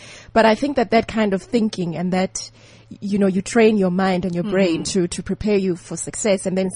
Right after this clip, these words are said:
Speaker 1: in, in that way, success is inevitable. It's going to come for you.
Speaker 2: Absolutely.
Speaker 1: So that's really
Speaker 2: Absolutely.
Speaker 1: refreshing to hear. But now let's talk about then when you moved to Soweto, because
Speaker 2: Mm-hmm.
Speaker 1: you, you say that you were discovered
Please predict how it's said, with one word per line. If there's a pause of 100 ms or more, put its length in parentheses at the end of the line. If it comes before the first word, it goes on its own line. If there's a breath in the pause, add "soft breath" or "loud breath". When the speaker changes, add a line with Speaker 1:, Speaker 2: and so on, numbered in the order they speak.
(140)
Speaker 1:
in,
in
that
way,
success
is
inevitable.
It's
going
to
come
for
you.
Speaker 2:
Absolutely.
Speaker 1:
So
that's
really
Speaker 2:
Absolutely.
Speaker 1:
refreshing
to
hear. (480 loud breath)
But
now
let's
talk
about
then
when
you
moved
to
Soweto,
because
Speaker 2:
Mm-hmm.
Speaker 1:
you,
you
say
that
you
were
discovered